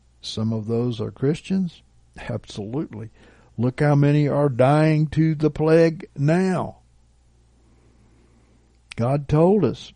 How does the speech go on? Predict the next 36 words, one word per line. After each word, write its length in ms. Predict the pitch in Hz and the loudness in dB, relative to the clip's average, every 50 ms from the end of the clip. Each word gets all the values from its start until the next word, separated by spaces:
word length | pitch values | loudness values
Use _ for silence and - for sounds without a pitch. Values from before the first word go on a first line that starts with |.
| _ _ _ _ _ _ _ _ _ _ _ _ _ _ _ _ _ - 117 | _ _ _ _ _ _ _ _ _ _ _ _ _ _ _ _ _ -6 -4
that 200 | 123 117 110 110 | -2 -2 0 0
he 120 | 127 131 | 0 0
was 220 | 127 127 127 120 123 | 0 0 -2 -2 -2
gonna 280 | 131 127 127 127 123 | -4 -2 -2 -2 -4
judge 380 | 113 104 120 123 131 139 135 131 | -4 -2 -2 0 0 0 0 -4
apostate 680 | 113 - 127 127 123 123 - - - 131 127 113 - | -6 -4 -4 -2 -2 -4 -4 -4 -4 -4 -4 -4 -4
Christianity 760 | - - 123 - - - 113 120 123 135 135 139 - - 151 | -6 -6 -6 -6 -8 -8 -4 -4 -2 -2 -2 -4 -4 -6 -6
before 560 | 123 107 117 107 - _ - 170 175 180 175 | -4 -4 -4 -6 -6 _ -2 0 2 2 2
these 240 | 165 170 175 170 - | 2 0 0 0 -2
plagues 440 | - - 165 165 160 160 151 139 - | -4 -4 -2 0 2 0 0 -2 -6
started, 520 | - - - 160 156 156 143 120 101 139 | -10 -6 -4 -2 0 0 0 -2 -6 -10
three 260 | - - 143 185 208 214 | -10 -4 -2 -2 0 0
years 400 | 196 214 254 269 277 226 135 - | 0 0 0 2 2 0 0 -2
before 400 | 113 113 - - 120 117 107 101 | -4 -8 -6 -6 -8 -8 -6 -8
they 140 | 107 107 | -8 -10
started, 560 | 104 - - - 117 110 110 110 - - 104 110 | -12 -10 -8 -6 -6 -6 -6 -10 -12 -14 -14 -12
as 100 | 107 104 | -12 -10
a 60 | 107 | -8
matter 300 | 110 113 110 107 110 117 | -8 -6 -6 -8 -10 -12
of 60 | - | -12
fact. 320 | _ 113 104 - - - - _ _ _ _ _ _ _ _ _ _ _ _ _ _ _ _ _ _ _ _ _ _ _ _ _ _ _ _ _ _ _ _ _ _ _ _ _ _ _ _ - | _ -12 -12 -12 -14 -18 -20 _ _ _ _ _ _ _ _ _ _ _ _ _ _ _ _ _ _ _ _ _ _ _ _ _ _ _ _ _ _ _ _ _ _ _ _ _ _ _ _ -10
He 100 | 110 104 | -8 -6
was 120 | 104 110 | -6 -6
gonna 280 | 113 113 113 113 113 107 | -4 -4 -2 -2 -2 -4
judge 360 | 98 107 127 135 147 139 135 | -4 -2 0 0 0 -2 -4
apostate 640 | 123 - - 131 131 135 - - - 135 135 131 - | -6 -4 -2 -2 -2 -2 -2 -4 -4 -4 -4 -4 -4
Christianity, 840 | - 131 127 120 - - - 104 - 202 - 123 - - 143 135 123 - - | -6 -8 -8 -8 -8 -8 -6 -4 -4 -4 -6 -8 -14 -16 -18 -18 -18 -16 -12
and 140 | 151 113 110 | -8 -6 -6
he's 100 | 113 110 | -6 -4
gonna 200 | 117 117 117 113 | -4 -4 -4 -2
use 280 | 113 127 139 139 131 127 | -2 0 0 0 -2 -2
the 140 | 117 107 | -4 -6
beast 380 | 107 117 123 127 131 120 - - | -2 0 0 0 0 -2 -6 -10
to 100 | - 110 | -12 -6
do 200 | 113 120 117 104 | -4 -2 -2 -2
it. 140 | 78 - | -4 -8